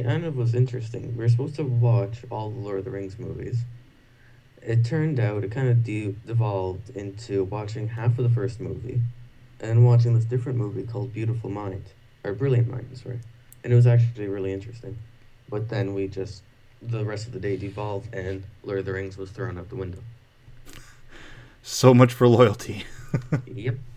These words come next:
Speaker 2: So, okay, b-, can you tell me about that movie? Who's st-, who stars in it? Anyone that we know?
Speaker 1: I, yeah, the main guy from Gladiator.
Speaker 2: Oh, Russell Crowe.
Speaker 1: Yeah, him. I
Speaker 2: Oh,
Speaker 1: think
Speaker 2: so that movie is called Beautiful Mind.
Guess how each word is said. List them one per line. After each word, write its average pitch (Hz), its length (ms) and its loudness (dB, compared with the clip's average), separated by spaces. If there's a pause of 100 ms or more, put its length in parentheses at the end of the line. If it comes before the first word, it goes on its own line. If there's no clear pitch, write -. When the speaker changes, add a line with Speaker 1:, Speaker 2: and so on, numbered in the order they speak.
(480)
Speaker 2:
So, 131 460 6 (380)
okay, 120 280 4
b-, 101 200 -8 (220)
can 123 100 -8
you - 20 -6
tell 135 140 -2
me 143 80 -2
about 139 120 -2
that 135 120 6
movie? 120 240 6
Who's 117 260 2
st-, 113 180 -2
who 120 140 2
stars 117 340 0
in 98 60 0
it? 95 140 -2
Anyone 104 320 0
that 101 100 -2
we 95 80 -4
know? 143 260 2 (920)
Speaker 1:
I, 110 260 -8 (880)
yeah, 117 240 4
the 104 220 -2
main 107 260 -10
guy 107 180 -4
from 98 180 -14
Gladiator. 92 580 -12 (1080)
Speaker 2:
Oh, 135 280 4
Russell 120 300 -2
Crowe. 107 300 0 (400)
Speaker 1:
Yeah, 123 220 -2
him. 98 240 -8 (240)
I - 60 -6
Speaker 2:
Oh, 139 80 4
Speaker 1:
think 135 100 4
Speaker 2:
so 147 100 -2
that 165 160 6
movie 170 280 6
is 170 120 6
called 117 300 2
Beautiful 104 320 -2
Mind. 90 320 -10